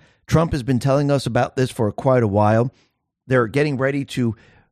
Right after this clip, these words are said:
bring in F sixteens, not from the United States, but from other countries.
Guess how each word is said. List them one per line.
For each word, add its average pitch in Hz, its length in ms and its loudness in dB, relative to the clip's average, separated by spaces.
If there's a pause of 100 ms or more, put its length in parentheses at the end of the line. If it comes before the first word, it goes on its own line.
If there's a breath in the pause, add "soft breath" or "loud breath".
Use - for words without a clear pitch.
(140)
bring 139 400 -6
in 139 260 -6
F 139 220 -4
sixteens, 139 680 -6
not 135 160 0
from 147 140 -4
the 131 80 0
United 113 340 0
States, - 260 -4
but 120 120 -8
from 110 140 -6
other 101 180 -2
countries. 160 540 -2